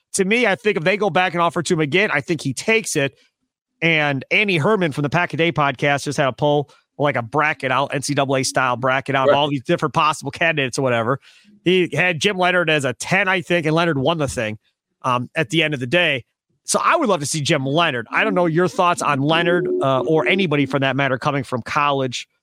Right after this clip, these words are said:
Speaker 1: to the pros and making that transition.
Speaker 2: Well, he would be the one to take because of the way that his defenses were in college. And what, what did Wisconsin have with him that, that I like? Linebacker play, you know, strong, good co-, linebackers that weren't just solid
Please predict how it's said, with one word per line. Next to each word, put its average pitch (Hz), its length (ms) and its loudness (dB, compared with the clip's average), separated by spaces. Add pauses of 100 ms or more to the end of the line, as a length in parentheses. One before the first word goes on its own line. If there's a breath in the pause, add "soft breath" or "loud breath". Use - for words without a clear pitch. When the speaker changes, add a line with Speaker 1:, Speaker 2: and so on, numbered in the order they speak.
(140)
Speaker 1:
to 160 80 0
the 135 100 0
pros 143 420 0
and 127 80 -2
making 135 280 -2
that 123 120 0
transition. 110 640 -4 (180)
Speaker 2:
Well, 151 140 8
he 156 140 4
would 143 160 4
be 127 80 6
the 117 100 4
one 110 300 6
to 90 80 2
take 117 400 4
because 113 340 2
of 92 220 -2 (160)
the 104 100 4
way 95 540 4 (140)
that 98 280 2
his 98 240 -4
defenses 104 580 -2
were 113 280 4
in 92 100 0
college. 90 400 0
And 101 140 4
what, 113 280 2
what 101 200 2
did 98 160 0
Wisconsin 101 500 -2
have 104 240 0
with 85 160 -6
him 87 240 -2
that, 90 280 -4
that 92 140 0
I 85 140 0
like? 98 520 0
Linebacker 101 580 0
play, - 220 -8 (200)
you - 140 -8
know, 92 120 0
strong, 120 400 2 (220 loud breath)
good 220 380 4
co-, - 180 -4
linebackers 202 520 4
that 160 140 2
weren't 165 220 0
just 156 240 -2
solid 135 560 4